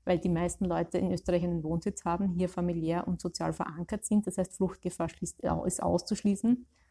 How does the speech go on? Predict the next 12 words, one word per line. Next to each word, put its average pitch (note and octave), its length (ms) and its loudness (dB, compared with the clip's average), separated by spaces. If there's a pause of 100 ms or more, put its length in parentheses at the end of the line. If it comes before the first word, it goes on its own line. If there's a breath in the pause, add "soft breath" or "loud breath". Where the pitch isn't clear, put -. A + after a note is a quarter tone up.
(360)
Verdunkelungsgefahr G3 1040 2
ist - 160 -2
oft - 240 -4
nicht F#3+ 220 0
mehr F3+ 140 0
da, F3 480 0 (460)
weil E3+ 280 4
das - 320 -2 (120)
Delikt F#3 340 0
Jahre G3 340 2
zurückliegt G3+ 680 2 (240)
oder F3+ 720 2